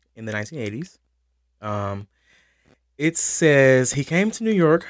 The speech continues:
from Suriname in his early teens. He was surrounded by Brooklyn's,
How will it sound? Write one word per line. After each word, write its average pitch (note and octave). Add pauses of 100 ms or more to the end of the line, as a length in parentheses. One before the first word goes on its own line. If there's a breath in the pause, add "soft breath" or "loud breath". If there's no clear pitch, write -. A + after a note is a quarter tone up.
(140 loud breath)
from D3+
Suriname C3
in A2+
his A#2+
early B2
teens. A2+ (160)
He B2+
was A2+
surrounded A#2+
by A2
Brooklyn's, A2